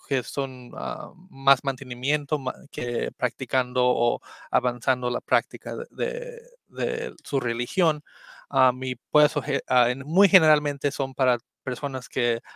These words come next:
hacen, ah, deberes, ah, re-, relacionados con el, ah, la religión.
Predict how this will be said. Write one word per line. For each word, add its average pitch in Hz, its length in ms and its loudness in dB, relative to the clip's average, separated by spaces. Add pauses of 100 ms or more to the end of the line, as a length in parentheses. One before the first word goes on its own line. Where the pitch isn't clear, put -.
(120)
hacen, 131 520 0
ah, 120 380 -2
deberes, 131 560 0 (160)
ah, 120 240 4
re-, 127 220 -8 (340)
relacionados 127 760 -2
con 120 380 -8
el, 117 220 -8 (120)
ah, - 680 -8 (240)
la 123 160 -2
religión. 117 460 -8